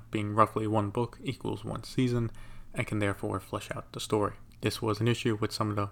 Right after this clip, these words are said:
later Harry Potter movies. This will take a while before it comes out, twenty twenty-five at the earliest, as the only thing announced was it's now being developed.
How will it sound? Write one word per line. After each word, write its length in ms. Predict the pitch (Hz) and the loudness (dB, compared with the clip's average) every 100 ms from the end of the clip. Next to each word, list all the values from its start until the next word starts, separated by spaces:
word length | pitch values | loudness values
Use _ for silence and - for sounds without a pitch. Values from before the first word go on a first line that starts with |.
| - | 2
later 280 | 117 107 101 | 4 4 4
Harry 240 | 101 98 | 2 0
Potter 260 | - 101 98 | 2 2 2
movies. 400 | 98 - - - - - - - | -4 -6 -12 -14 -20 -20 -18 0
This 140 | 151 143 | 2 4
will 80 | 139 | 2
take 180 | 139 | 2
a 40 | 131 | 2
while 200 | 123 117 | 2 2
before 240 | - 120 | 4 4
it 60 | 113 | 4
comes 200 | 113 107 | 2 2
out, 260 | 98 117 | 2 0
twenty 220 | - 104 101 | -2 0 0
twenty-five 540 | - 101 107 101 - - - | 0 0 2 2 0 -8 -6
at 120 | 107 - | -6 2
the 100 | 104 | 6
earliest, 420 | 104 101 110 - | 6 4 0 -4
as 100 | 104 | 0
the 120 | 110 | 2
only 180 | 110 107 | 4 2
thing 200 | 117 104 | 0 0
announced 540 | 101 107 104 - - | 2 2 2 -2 -4
was 100 | 101 | -2
it's 520 | 104 - - - - | -2 -6 -18 -14 2
now 160 | 113 104 | 4 6
being 260 | 104 101 98 | 6 4 4
developed. 560 | 101 104 98 101 - | 8 8 8 -2 -6